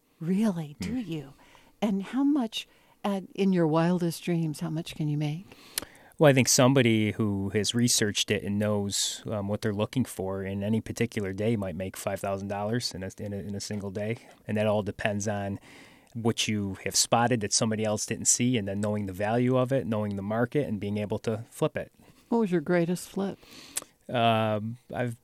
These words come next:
Speaker 2: bought one dime for fifteen cents, and, uh, I would say went for a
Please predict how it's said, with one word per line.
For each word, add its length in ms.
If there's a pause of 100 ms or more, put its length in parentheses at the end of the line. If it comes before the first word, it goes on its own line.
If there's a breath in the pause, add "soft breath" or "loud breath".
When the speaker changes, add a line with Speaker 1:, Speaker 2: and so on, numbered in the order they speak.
(140)
Speaker 2:
bought 180
one 180
dime 320
for 140
fifteen 460
cents, 500
and, 460
uh, 360
I 40
would 160
say 180
went 260
for 220
a 80